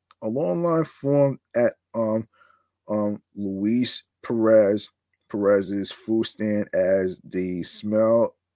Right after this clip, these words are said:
of Colombian-style barbecue flank steak and turkey legs permeated the air. With the f-,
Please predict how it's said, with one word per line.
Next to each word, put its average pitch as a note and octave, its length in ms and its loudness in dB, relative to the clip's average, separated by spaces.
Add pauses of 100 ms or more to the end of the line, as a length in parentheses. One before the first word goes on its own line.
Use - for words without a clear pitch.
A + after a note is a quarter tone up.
of G#2 260 -2
Colombian-style G2 880 -2
barbecue G2+ 500 -2
flank A#2+ 460 -6
steak - 420 2 (200)
and G#2 220 -2 (120)
turkey D#3+ 460 0
legs G#2+ 420 0 (680)
permeated C#3+ 840 4 (440)
the G#2+ 280 -4
air. A2 320 0 (760)
With A#2+ 200 0
the B2+ 80 0
f-, - 240 -18